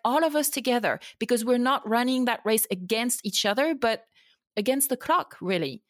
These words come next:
And therefore, all of us together, our times add up, and that's our time. And therefore, all of a sudden, my goal isn't to be faster than you. My goal is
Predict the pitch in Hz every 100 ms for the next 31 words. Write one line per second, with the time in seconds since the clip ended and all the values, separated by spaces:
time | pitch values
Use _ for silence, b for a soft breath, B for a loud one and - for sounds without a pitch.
0 | B B B 214 226 285 311 - 226 202
1 | B B - 247 302 320 330 - 240 220
2 | 208 175 - 202 - 240 254 277 - -
3 | 208 214 196 165 - - - 208 180 190
4 | 196 - - - _ - 180 175 - 165
5 | - - - B B B 220 262 302 -
6 | 240 214 - B B 311 302 - 294 254
7 | 208 - 220 233 202 240 285 240 226 214
8 | 190 196 208 185 - 185 180 214 339 196
9 | 233 - b b 208 220 202 240 302 339
10 | 214 202